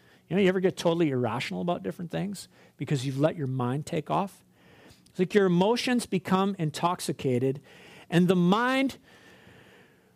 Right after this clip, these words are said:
will go to whatever the flesh is desiring. And you'll lose your inhibition like a drunk. You'll lose your inhibition, and you'll give yourself over to sin because you,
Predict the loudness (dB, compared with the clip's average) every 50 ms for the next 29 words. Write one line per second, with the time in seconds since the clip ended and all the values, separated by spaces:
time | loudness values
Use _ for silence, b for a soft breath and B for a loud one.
0 | b 2 4 4 4 4 2 2 2 2 4 4 4 2 2 0 0 2 2 4
1 | 4 4 4 4 2 2 2 0 2 2 2 0 -2 -4 0 0 2 2 2 0
2 | -2 -4 -4 -2 0 0 0 2 2 2 2 2 2 0 2 2 2 2 2 0
3 | -2 -4 -6 -10 -16 _ _ _ _ _ _ _ _ -2 0 0 2 2 0 -2
4 | _ 0 4 4 4 6 4 4 4 4 4 4 2 4 2 2 2 2 2 2
5 | 2 2 0 0 2 0 0 0 0 -2 0 0 0 0 0 -2 -4 -8 -16 -20
6 | _ _ _ _ _ _ _ _ _ _ _ _ _ _ _ 2 2 4 4 4
7 | 4 4 4 2 2 2 4 4 4 2 2 2 2 2 4 4 2 2 2 2
8 | 2 4 4 4 4 4 4 2 2 4 2 2 2 2 2 2 2 2 2 2
9 | 2 2 2 2 2 2 4 4 4 4 4 2 0 0 -2 2 2 2 2 2
10 | 0 -2 -2